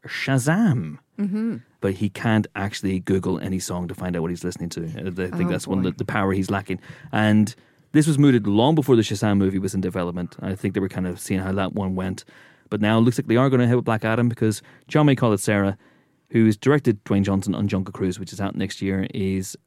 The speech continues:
Speaker 1: looking like he's gonna direct this movie as well. Director also of four movies with Liam Neeson. Can you
Speaker 2: Mm.
Speaker 1: name them?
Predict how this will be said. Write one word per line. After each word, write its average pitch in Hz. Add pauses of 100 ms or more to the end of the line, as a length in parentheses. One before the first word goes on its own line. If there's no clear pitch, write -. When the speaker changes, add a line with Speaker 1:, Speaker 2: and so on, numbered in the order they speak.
Speaker 1:
looking 113
like 110
he's 113
gonna 113
direct 120
this -
movie 120
as 117
well. 147 (420)
Director 143
also 139
of 127
four 202
movies 147 (560)
with 131
Liam 160
Neeson. 170 (840)
Can 143
you 185
Speaker 2:
Mm. 190
Speaker 1:
name 139
them? 180